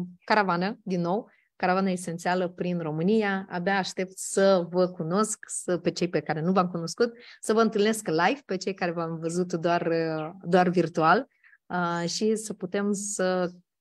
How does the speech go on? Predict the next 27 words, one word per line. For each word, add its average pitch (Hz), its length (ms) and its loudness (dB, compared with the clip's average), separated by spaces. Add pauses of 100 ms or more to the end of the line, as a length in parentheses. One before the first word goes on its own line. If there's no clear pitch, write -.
(1160)
ah, 269 480 4
să 233 200 2
contribuim 240 800 0
unii 208 280 2
la 175 120 -2
alții 180 520 -4
la 196 160 -6
schimbarea 180 420 -2
noastră 175 340 -2
interioară, 165 840 2
la 165 400 -2 (400)
vitalitatea 185 760 0
noastră 180 580 -4 (180)
și - 180 -6
astfel 226 560 -2 (140)
o 180 100 -4
să 180 140 -8
vedeți 175 400 0
cum 180 100 -2
se 175 140 -2
va 170 100 -4
schimba 165 580 0 (400)
și - 120 4
mediul 202 300 8
înconjurător 175 600 0
și - 180 -12
societatea, 160 680 -2